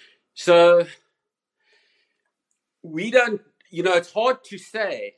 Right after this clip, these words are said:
and it's also hard to say, you know, to what degree have these mills,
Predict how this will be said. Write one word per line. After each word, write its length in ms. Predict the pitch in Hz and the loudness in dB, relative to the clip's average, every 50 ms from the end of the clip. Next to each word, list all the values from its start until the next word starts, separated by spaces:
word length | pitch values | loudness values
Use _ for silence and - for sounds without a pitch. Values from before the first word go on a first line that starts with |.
| _ | _
and 100 | 147 156 - _ - | -20 -20 -18 _ -16
it's 140 | 185 - | -16 -16
also 280 | 240 233 - 269 269 220 | -18 -16 -12 -10 -10 -10
hard 360 | 175 180 214 220 226 220 - | -8 -8 -8 -8 -8 -10 -14
to 140 | - - 190 | -20 -20 -20
say, 460 | 180 - - 202 196 190 190 185 180 180 _ | -20 -12 -6 -4 -4 -2 -2 -4 -6 -8 _
you 120 | 160 165 165 | -10 -8 -6
know, 320 | 175 175 175 170 175 170 165 _ _ _ _ _ _ _ _ _ _ _ _ _ _ _ _ _ _ _ _ _ _ _ _ _ _ _ _ _ _ _ _ _ _ _ _ _ _ - | -4 0 0 0 -2 -2 -8 _ _ _ _ _ _ _ _ _ _ _ _ _ _ _ _ _ _ _ _ _ _ _ _ _ _ _ _ _ _ _ _ _ _ _ _ _ _ -14
to 160 | - 185 170 | -10 -6 0
what 240 | 165 214 247 - - | 2 2 0 0 -2
degree 400 | 254 - 160 165 180 208 226 220 | -6 -4 -4 -4 -4 -4 -2 -2
have 240 | 185 185 180 180 | -2 -2 -4 -8
these 260 | 175 170 165 151 - 160 | -12 -16 -18 -18 -16 -12
mills, 760 | 156 151 160 175 180 180 175 170 156 139 - - - - | -10 -8 -6 -4 -6 -6 -8 -10 -18 -20 -20 -20 -20 -20